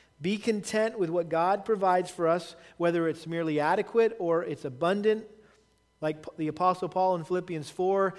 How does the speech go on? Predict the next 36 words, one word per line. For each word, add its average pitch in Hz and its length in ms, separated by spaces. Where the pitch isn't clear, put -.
he 160 160
learned 190 320
the 170 100
secret 202 360
of 170 40
being 175 200
content 185 360
in 160 120
all 190 260
circumstances, 208 800
whether 170 440
with 160 400
a 147 60
lot 226 360
or 196 80
with 175 140
a 170 60
little, 165 280
right? 185 300
Hebrews 190 380
thirteen 196 400
five, 170 480
a 143 40
very 175 360
important 165 560
verse 156 640
in 147 120
light 156 180
of 147 100
what 165 140
we're 147 60
talking 170 220
about. 143 120
Hebrews 165 300
thirteen 170 380
five, 156 440